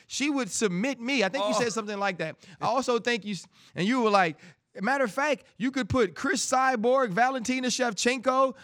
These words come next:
Speaker 1: and you
Speaker 2: I
Speaker 1: can
Speaker 2: never
Speaker 1: also
Speaker 2: said
Speaker 1: put
Speaker 2: that, man.
Speaker 1: Amanda Nunes
Speaker 2: <laughs> I
Speaker 1: in the
Speaker 2: never said
Speaker 1: cage
Speaker 2: that.
Speaker 1: with Kayla Harrison at one time. And if all of those people attacked her at one time, like the Teenage Mutant Ninja Turtles did Shredder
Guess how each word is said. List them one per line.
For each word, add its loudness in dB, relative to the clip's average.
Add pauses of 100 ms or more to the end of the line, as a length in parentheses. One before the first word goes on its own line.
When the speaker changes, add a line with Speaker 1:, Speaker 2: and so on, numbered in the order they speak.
(220)
Speaker 1:
and 0
you 2
Speaker 2:
I 0
Speaker 1:
can 0
Speaker 2:
never 2
Speaker 1:
also 0
Speaker 2:
said -2
Speaker 1:
put 4
Speaker 2:
that, -8
man. 2
Speaker 1:
Amanda 2
Nunes 2 (120)
Speaker 2:
<laughs> -20
I -2
Speaker 1:
in 2
the 2
Speaker 2:
never -2
said -
Speaker 1:
cage 4
Speaker 2:
that. -4
Speaker 1:
with 0
Kayla 4
Harrison 2
at 4
one 2
time. 4 (220)
And -2
if -2
all 4
of 0
those 4
people 2
attacked 2
her 4
at 4
one 2
time, 4 (180)
like 2
the 0
Teenage 4
Mutant 2
Ninja 2
Turtles 4
did 2
Shredder 2